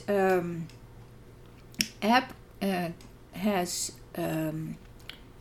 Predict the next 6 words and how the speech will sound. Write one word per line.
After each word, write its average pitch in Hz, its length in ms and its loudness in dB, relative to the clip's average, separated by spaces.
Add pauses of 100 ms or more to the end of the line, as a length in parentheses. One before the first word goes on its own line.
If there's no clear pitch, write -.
(540)
a 185 80 4
lot 214 340 8
of 320 140 4
information 233 1080 0
at 185 120 0 (220)
educating 220 640 2